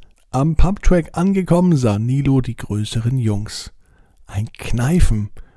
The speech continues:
oder ein Zurück, ja, das gab es für ihn nicht.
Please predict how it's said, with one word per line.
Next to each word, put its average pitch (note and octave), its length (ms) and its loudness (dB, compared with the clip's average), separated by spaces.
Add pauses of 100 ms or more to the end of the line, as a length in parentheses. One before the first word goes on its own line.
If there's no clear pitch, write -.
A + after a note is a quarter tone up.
(200)
oder G#2+ 240 4
ein G#2+ 180 0
Zurück, A#2+ 720 2 (500)
ja, - 80 -18
das - 240 -6
gab F3 260 -6
es A2 140 0
für - 140 0
ihn G2+ 180 -8
nicht. - 480 -12